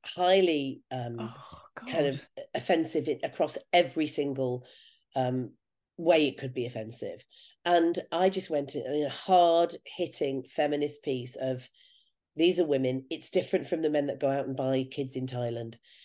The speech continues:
Speaker 1: But my God, this is exploitation and it's harmful and it's terrible." So I kind of apply the same standard to the lesers doing this.
Speaker 2: Mm.
Speaker 1: And I,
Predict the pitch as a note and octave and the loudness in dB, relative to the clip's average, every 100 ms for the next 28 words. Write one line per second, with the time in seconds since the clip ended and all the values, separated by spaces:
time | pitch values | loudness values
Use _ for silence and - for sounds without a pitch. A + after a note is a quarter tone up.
0 | - _ _ - C#3+ - - E3 D#3 D3 | -20 _ _ -2 -2 -2 -6 0 2 2
1 | C#3+ C3 C3 C3 C#3 B2+ - - C#3 C3 | 2 0 -2 -6 -6 -8 -10 -6 -6 -4
2 | C3 B2+ - A#2+ B2 C3+ - B2+ B2 B2 | -4 -6 -6 -6 -4 -4 -6 -6 -6 -6
3 | B2 A#2 B2 B2 - - A#2+ G#2+ F2 - | -10 -8 -6 -8 -8 -8 -8 -8 -12 -20
4 | _ - - - G#3 G3+ - - B3 - | _ -20 -20 0 4 4 2 -4 -2 4
5 | F#4+ A4+ F#4+ - G3 F3 D#3+ D3+ D3 C3+ | 4 4 2 0 -2 2 0 0 -4 -4
6 | C3 C3 C3 B2+ B2 _ - D#3 D3 C3+ | -4 -4 -4 -6 -10 _ -6 -2 0 -2
7 | A#2+ B2 A2+ B2 A2 G#2+ G#2+ B2+ - - | -2 -6 -10 -10 -10 -10 -10 -10 -12 -16
8 | _ _ - F#3+ F3 E3 G3+ G3+ - G#3 | _ _ -8 -2 0 2 2 2 2 2